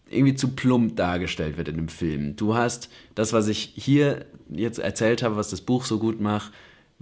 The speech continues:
im Film schon auch, aber ich habe das Gefühl, wenn man das, den Film schaut und das Buch nicht kennt,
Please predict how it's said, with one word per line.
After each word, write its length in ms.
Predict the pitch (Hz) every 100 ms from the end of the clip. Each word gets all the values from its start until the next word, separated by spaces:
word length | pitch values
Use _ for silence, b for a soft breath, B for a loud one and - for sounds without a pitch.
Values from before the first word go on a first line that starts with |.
| 92 -
im 140 | 107
Film 300 | 113 143 143
schon 220 | 135 - 104
auch, 440 | - 135 147 - B B
aber 220 | - 110
ich 160 | 110 113
habe 120 | 131
das 140 | 135 -
Gefühl, 300 | 135 135 131
wenn 80 |
man 140 | 113 113
das, 380 | 107 107 - - -
den 100 | 104
Film 240 | 120 131
schaut 420 | 135 131 127 131
und 180 | 135 110
das 100 | 104
Buch 300 | - 120 117
nicht 200 | 110 107
kennt, 360 | - 123 135